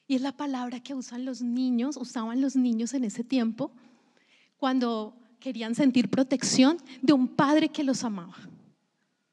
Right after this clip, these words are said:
Entonces Jesús nos trae esta atmósfera. El Padre que nos ama está listo a escucharte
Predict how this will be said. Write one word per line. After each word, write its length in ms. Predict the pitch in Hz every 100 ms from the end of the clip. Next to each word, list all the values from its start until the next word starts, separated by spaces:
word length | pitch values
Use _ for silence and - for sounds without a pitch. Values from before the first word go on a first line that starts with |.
| _ _ _ _ _ _ _ _
Entonces 480 | - 262 262 - 311
Jesús 580 | - - - - 320 311
nos 160 | 320 -
trae 220 | 285 269
esta 180 | - 285
atmósfera. 760 | 285 302 277 - 233 214 - _ _ _
El 160 | 247
Padre 580 | - 277 254 262 262 285 269
que 120 | 269
nos 240 | 254 - -
ama 440 | 240 233 220 - _ -
está 280 | - - 226
listo 560 | 220 233 247 - 277 254
a 60 | 247
escucharte 840 | - 233 - 240 208 - -